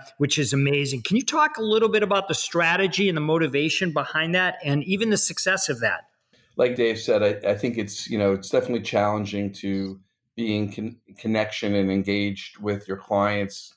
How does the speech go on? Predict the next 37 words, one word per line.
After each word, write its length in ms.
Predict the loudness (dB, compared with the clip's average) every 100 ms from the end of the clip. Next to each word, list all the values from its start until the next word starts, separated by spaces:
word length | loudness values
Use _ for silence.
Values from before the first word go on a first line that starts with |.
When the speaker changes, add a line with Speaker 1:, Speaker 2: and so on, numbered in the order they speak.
| _
Speaker 2:
compared 400 | _ 0 2 2
to 320 | -2 -6 -6 -12 _ _
what 140 | -2 0
existed 500 | -2 -6 -6 -12 -8
pre-covid. 760 | -6 -2 2 2 2 0 -2 -8 _ _ _ -10
So 140 | -2
you 140 | 2
are 140 | 4 2
looking 280 | 0 -2 -2
for 240 | 2 2
alternative 560 | 2 2 0 0 -2 -2
means 400 | -2 -2 -4 -6
to 80 |
do 280 | -6 -2 2
that, 220 | 4 4 4
whether 280 | 2 2 2
that 240 | 2 2
is, 500 | 2 0 -2 -6 -14 -20 _ _ _ _
you 140 | -2 0
know, 160 | 2
having 460 | 2 0 0 -2 -4 -4
video 360 | 0 2 0
chats 540 | 0 2 4 2 0 -2
or 440 | 2 2 2 -2 -10 -6
even 260 | -2 0
the 220 | 0 -2 -4
occasional 800 | -12 -6 0 2 0 0 0 2
where 140 | 0
you 100 | -2
can 140 | -2 -2
actually 300 | -2 -6 -10
see 240 | -4 -2
a 60 | -2
client 380 | 0 2 2
and 80 | 2
maybe 260 | 0 -2 -6
grab 360 | 0 2 2